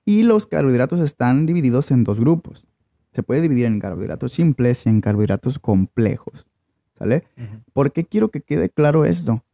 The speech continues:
Speaker 1: Porque mucha gente o se ha hecho un mito de que los carbohidratos simples son los malos. Y no. Eh, como dice el dicho, la dosis hace el veneno, ¿no? Este, obviamente va a depender la cantidad que estemos utilizando para que nos llegue a hacer cierto tipo de daño.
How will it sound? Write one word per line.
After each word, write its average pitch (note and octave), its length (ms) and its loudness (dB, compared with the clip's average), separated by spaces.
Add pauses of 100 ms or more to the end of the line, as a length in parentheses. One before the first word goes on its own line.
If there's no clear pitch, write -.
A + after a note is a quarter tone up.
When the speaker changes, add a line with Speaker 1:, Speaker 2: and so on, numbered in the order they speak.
(140)
Speaker 1:
Porque B2 240 0
mucha C3 280 2
gente E3 360 -2
o A#2 440 2
se - 140 -4
ha F2 80 0
hecho E3+ 220 2
un E3+ 160 4
mito D#3 340 0
de D3+ 80 0
que - 140 -6
los A2 120 -2
carbohidratos A2 520 0
simples D#3+ 400 0
son B2 240 2
los B2 180 0
malos. G2+ 460 -4 (420)
Y A2 140 0
no. A2 260 2 (480)
Eh, A#2 320 2
como A#2+ 240 2
dice C3 220 2
el E3 120 2
dicho, C3 360 2
la A2+ 120 2
dosis D3+ 280 2
hace D3+ 180 -2
el D#3 80 2
veneno, G#2 360 0
¿no? D3 260 2 (380)
Este, A#2+ 840 2 (520)
obviamente D#3 520 2
va B2 80 4
a B2+ 40 2
depender B2+ 300 2
la D3 120 2
cantidad A#2+ 420 0
que - 60 -8
estemos A2+ 320 -2
utilizando A2+ 480 0
para A2+ 180 -2
que - 100 -6
nos G#2+ 120 0
llegue G2+ 180 0
a - 40 -4
hacer - 200 -4
cierto G#2 320 -4
tipo G#2 300 -4
de G#2+ 120 4
daño. B2+ 280 2